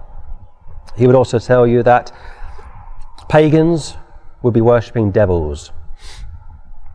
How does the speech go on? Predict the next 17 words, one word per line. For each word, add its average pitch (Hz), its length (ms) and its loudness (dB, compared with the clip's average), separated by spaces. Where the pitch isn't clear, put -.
And 98 100 -2
that - 280 -4
concerns 101 600 0
the 95 260 0
Lord's 101 480 0
communion, 139 460 2
the 101 80 -8
Lord's 98 240 0
table, 104 280 0
of 98 80 -4
course. 117 380 -2
So - 160 0
I 151 80 4
think 165 120 2
to 147 40 -4
myself, 139 420 4
Paul 180 360 4